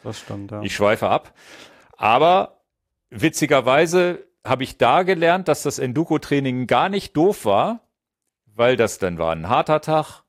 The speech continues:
Speaker 2: am, ne, dann passte das und dann hat der Whoop am nächsten Tag hatte ich dann vielleicht nicht so eine, hatte ich eine gelbe Erholung, dann durfte ich, äh, natürlich trainieren oder sollte ich laut Whoop trainieren, aber nicht so hart und gleichzeitig war der Trainingsplan entsprechend auch so,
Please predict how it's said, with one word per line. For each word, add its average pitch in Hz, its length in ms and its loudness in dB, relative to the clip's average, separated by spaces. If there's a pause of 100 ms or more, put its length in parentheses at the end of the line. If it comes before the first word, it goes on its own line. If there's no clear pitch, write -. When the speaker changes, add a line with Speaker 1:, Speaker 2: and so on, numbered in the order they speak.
Speaker 2:
am, 87 500 -14
ne, 151 220 -2
dann 92 260 -6
passte - 360 -4
das 107 260 -4
und 101 220 -8
dann 95 180 -6
hat 95 140 -6
der 87 180 -4
Whoop 135 220 -2
am 92 120 -6
nächsten - 280 -10
Tag 98 180 -6
hatte 95 160 -6
ich 92 80 -10
dann 92 160 -6
vielleicht 90 380 -8
nicht 110 160 -10
so 113 80 -10
eine, 104 160 -6
hatte 95 160 -8
ich 85 80 -16
eine 87 100 -8
gelbe 143 240 2
Erholung, 127 640 0 (400)
dann 87 160 -10
durfte 101 280 -6
ich, 104 180 -16
äh, 95 640 -10 (520)
natürlich 131 440 -2
trainieren 143 500 -2
oder 101 180 0
sollte 123 320 0
ich - 220 -16
laut 113 260 -2
Whoop 135 380 -6 (340)
trainieren, 131 440 -2
aber 101 160 -4
nicht 107 180 -8
so 98 160 -4
hart 147 320 0
und 104 160 -12
gleichzeitig 113 560 -2
war 101 160 -2
der 101 160 -2
Trainingsplan 117 680 -4
entsprechend 104 500 -6
auch 156 180 0
so, 160 340 0